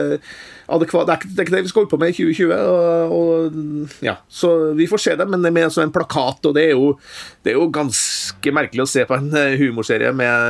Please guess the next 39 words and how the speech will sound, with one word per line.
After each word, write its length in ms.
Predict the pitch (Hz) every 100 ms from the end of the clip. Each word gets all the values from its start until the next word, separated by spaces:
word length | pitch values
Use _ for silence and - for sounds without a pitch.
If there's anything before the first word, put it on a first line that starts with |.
| 120
en, 100 | 123
eh, 120 | 120 117
advarselsplakat 920 | 117 104 98 113 - 120 - 117 - -
på 140 | 127 117
forhånd. 320 | 135 117 135
Før 200 | 139 135
så 160 | 175
hadde 120 | 139 127
vi 40 |
jo 100 | 135 139
sånn 120 | 143
type 160 | 143 139
Monty 240 | 113 143
Python 320 | 135 107 127
som 120 | 127 139
gjorde 240 | 107 110
det 60 | 123
av, 140 | 123 120
på 140 | - 127
ironisk 640 | 139 131 117 135 143 -
nivå, 240 | 147 143 165
da, 80 |
ikke 140 | 156 135
sant? 100 | 143
Du 80 | 143
la 80 | -
på 80 | 117
først 220 | 123 -
at, 160 | 113 123
eh, 160 | 104 110 - - -
det 80 | 127
her 120 | 131
kan 160 | 139 135
være 240 | 120 120
støtende 420 | - 123 - 101 101
for 160 | - 127
noen, 240 | 113 101
og 60 | 113
det 100 | 113